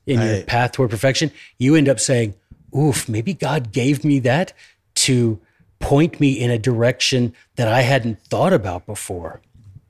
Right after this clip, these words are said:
Speaker 1: you know?
Speaker 2: That's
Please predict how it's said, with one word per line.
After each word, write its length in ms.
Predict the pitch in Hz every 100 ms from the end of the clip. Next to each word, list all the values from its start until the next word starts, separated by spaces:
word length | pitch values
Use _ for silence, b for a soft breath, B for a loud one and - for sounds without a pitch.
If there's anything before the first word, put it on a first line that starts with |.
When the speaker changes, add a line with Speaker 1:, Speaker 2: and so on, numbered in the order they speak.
| _ _ _
Speaker 1:
you 120 | 110
know? 260 | 101 107 135 _ - _ _ _ _ - _ _ _ _ _ _
Speaker 2:
That's 360 | 101 101 -